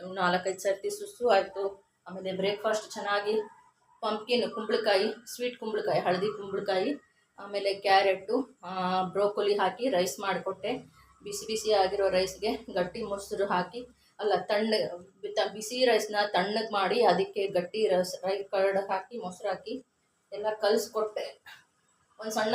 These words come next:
ಬೌಲಲ್ಲಿ ತಿಂದಿದ್ದಾಳೆ, ಅವಳು ಹೊಟ್ಟೆ ತುಂಬುವಷ್ಟು ತಿಂದಿದ್ದಾಳೆ, ಇನ್ನು ಚೂರೇ ಚೂರು ಬಿಟ್ಟಿದ್ದಾಳೆ,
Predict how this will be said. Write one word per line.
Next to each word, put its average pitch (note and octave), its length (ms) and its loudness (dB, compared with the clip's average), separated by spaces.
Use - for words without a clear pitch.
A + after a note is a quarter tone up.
ಬೌಲಲ್ಲಿ A3+ 280 4
ತಿಂದಿದ್ದಾಳೆ, A3 560 2
ಅವಳು F#3+ 120 0
ಹೊಟ್ಟೆ G3 260 -4
ತುಂಬುವಷ್ಟು G3+ 400 -4
ತಿಂದಿದ್ದಾಳೆ, G3+ 600 -2
ಇನ್ನು A#3 200 -10
ಚೂರೇ A#3 320 2
ಚೂರು A3 200 2
ಬಿಟ್ಟಿದ್ದಾಳೆ, F#3+ 600 0